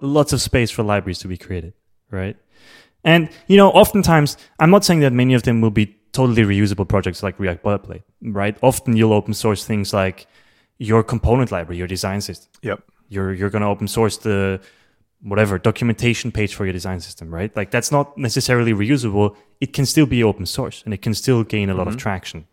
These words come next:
Speaker 1: right?
Speaker 2: Yeah, I think there's something, something to be said too, in that open source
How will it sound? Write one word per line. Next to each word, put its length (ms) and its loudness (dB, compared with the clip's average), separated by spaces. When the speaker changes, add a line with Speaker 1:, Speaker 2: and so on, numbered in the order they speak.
Speaker 1:
right? 200 -12
Speaker 2:
Yeah, 120 6
I 60 4
think 140 -4
there's 140 -2
something, 360 -2
something 260 -2
to 60 -2
be 80 -4
said 320 -4
too, 500 -4
in 200 -4
that 160 -4
open 300 4
source 600 -2